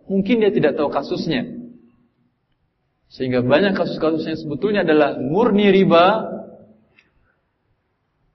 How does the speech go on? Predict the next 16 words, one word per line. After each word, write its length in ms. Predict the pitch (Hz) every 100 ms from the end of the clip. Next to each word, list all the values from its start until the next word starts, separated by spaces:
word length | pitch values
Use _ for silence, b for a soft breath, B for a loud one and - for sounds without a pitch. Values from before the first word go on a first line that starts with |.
| _ _ _ _ _ _ _ _ _ _ _ _ _ _ _ _ _ _
Dia 160 | - 127
katakan 480 | - 139 139 127 120
kepada 560 | 117 113 107 113 -
orang 240 | 131 131 120
yang 60 |
bertanya 240 | 117 120 120 120
kepada 160 | 120 110
dia, 160 | 110 -
"Tidak 320 | 151 127 120
mengapa." 480 | 110 101 92 80 - _ _ _ _ _ _ _ _ _ _ _ _ _ _ _ _ _ _ _ _ _ _ _ _ _ _ _
Walhasil, 880 | 107 104 170 - 127 123 - - - - _ _ _ _ _ _ _ _ _ _ _
dia 240 | 165 247
ti-, 160 | - -
ber-, 320 | 151 151 -
tidak 240 | 151 135
berniat 400 | - 135 143 123